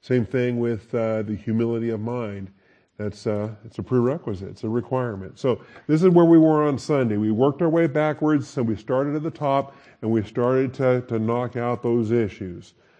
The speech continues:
So thinking nothing from selfishness or empty conceit. And so we had selfishness classes on Sunday, uh, showing what selfishness is and saying, "Don't do that."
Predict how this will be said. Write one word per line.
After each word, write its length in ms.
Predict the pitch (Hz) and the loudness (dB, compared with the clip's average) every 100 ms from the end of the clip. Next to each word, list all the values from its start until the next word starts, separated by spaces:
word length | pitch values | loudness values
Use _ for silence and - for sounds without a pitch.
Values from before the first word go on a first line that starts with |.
| _ | _
So 220 | - 98 | -6 -6
thinking 580 | - 139 143 151 151 139 | -2 0 0 2 2 2
nothing 400 | 143 135 147 120 | 0 -2 -4 -4
from 180 | 139 123 | -4 -4
selfishness 800 | - 143 131 123 101 123 110 117 | 0 0 2 -2 -4 -4 -4 -4
or 140 | 113 | -4
empty 240 | 117 110 | -4 -4
conceit. 640 | 120 127 110 - 135 101 - - - - | -6 -4 -6 -2 -2 -2 -6 -20 -20 -4
And 160 | 104 95 | -4 -2
so 100 | 117 | 0
we 160 | 120 | 0
had 260 | 107 127 113 | 0 -2 -2
selfishness 580 | - 120 107 95 110 98 | 2 2 0 -8 -10 -8
classes 460 | 113 101 92 104 | -8 -8 -8 -8
on 200 | 104 107 | -8 -8
Sunday, 420 | 101 110 95 95 - - _ _ - 98 | -8 -8 -8 -12 -16 -20 _ _ -16 -8
uh, 220 | 101 95 | -6 -6
showing 400 | 87 123 113 117 | -6 -2 0 0
what 180 | 110 113 | -2 -2
selfishness 640 | - 120 117 - 127 110 | 0 0 0 -6 -6 -4
is 280 | 120 123 120 | -2 0 -2
and 140 | 107 95 | -4 -6
saying, 380 | 107 110 113 | -6 -4 -4
"Don't 200 | 107 117 | -4 -4
do 140 | 110 107 | -2 -4
that." 240 | 98 92 | -6 -14